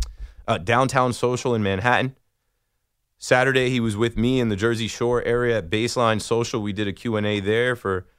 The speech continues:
the people that live around Oceanport at Fort Monmouth.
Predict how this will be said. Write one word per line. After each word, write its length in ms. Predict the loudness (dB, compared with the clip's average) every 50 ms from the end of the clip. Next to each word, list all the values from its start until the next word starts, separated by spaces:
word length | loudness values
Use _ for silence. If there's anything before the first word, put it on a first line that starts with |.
| _ _ _ _ _ _ _
the 60 | -12
people 260 | -8 -6 -4 -2 0 0
that 120 | 2 2
live 160 | 2 2 2
around 340 | 4 4 4 6 4 4 2
Oceanport 720 | 2 0 -2 -2 -2 -4 -4 -2 0 0 2 0 0 -2 -6 _ _ _ _ _ _ _ _ _ _ _ _ _ _ _ _ _ _ -8
at 140 | -8 -8 -6
Fort 220 | -4 -4 -2 -2
Monmouth. 520 | 2 2 4 4 4 2 0 -2 -4 _